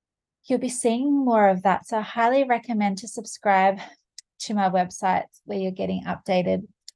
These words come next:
blogs, podcasts, and also freebies and products that I'm in the process of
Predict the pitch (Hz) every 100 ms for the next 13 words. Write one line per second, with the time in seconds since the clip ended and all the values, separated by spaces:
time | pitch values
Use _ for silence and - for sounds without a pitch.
0 | - 196 180 180 185 - - - - 185
1 | 185 - 185 175 180 185 202 - - -
2 | - - 180 185 185 190 - _ _ -
3 | 196 202 - 185 185 - 196 190 196 190
4 | 190 185 - 196 185 190 - - 196 190
5 | - - 185 185 185 - - 185 190 -
6 | 190 190 185